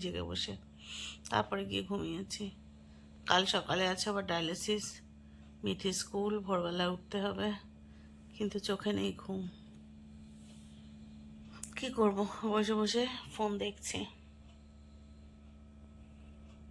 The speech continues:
শোয়ার ঘর থেকে দূরে থাকি, কারণ আমার জন্য ওদেরও ঘুম হয় না। অর্ধেক দিন শোয়ার ঘরেই চুপ করে বসে থাকি, আবার কোনো কোনো দিন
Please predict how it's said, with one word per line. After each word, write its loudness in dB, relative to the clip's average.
শোয়ার 2
ঘর 2
থেকে 0
দূরে 2
থাকি, -4
কারণ 2
আমার 4
জন্য 4
ওদেরও 0
ঘুম 2
হয় -2
না। -4
অর্ধেক 4
দিন 2
শোয়ার 6
ঘরেই 8
চুপ 0
করে 2
বসে 2
থাকি, -2
আবার 4
কোনো 4
কোনো 0
দিন 2